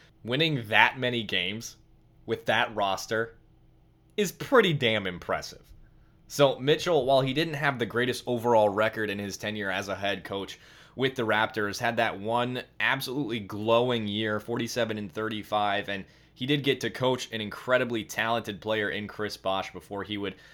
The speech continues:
then move to the Miami Heat and retire as a member of the Heat. After he was let go in Toronto, Mitchell moved on and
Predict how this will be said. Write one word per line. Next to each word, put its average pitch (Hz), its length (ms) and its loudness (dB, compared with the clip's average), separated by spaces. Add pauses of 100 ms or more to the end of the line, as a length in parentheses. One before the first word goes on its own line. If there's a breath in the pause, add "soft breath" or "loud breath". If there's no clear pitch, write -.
(180 loud breath)
then 135 300 4
move 127 160 -2
to 107 100 -10
the 110 80 -6
Miami 104 400 0
Heat 98 320 -8
and 92 220 -8
retire 87 600 -4 (220)
as 92 320 -4
a 92 60 -12
member 87 360 -10
of 78 140 -10
the 80 120 -16
Heat. 95 260 -8 (760 soft breath)
After 143 540 2
he 131 200 -2
was 127 440 -2
let 117 360 0
go 123 400 0
in 117 200 -8
Toronto, 107 680 -4
Mitchell 113 380 -4
moved 113 320 -6
on 107 260 0
and 95 300 -6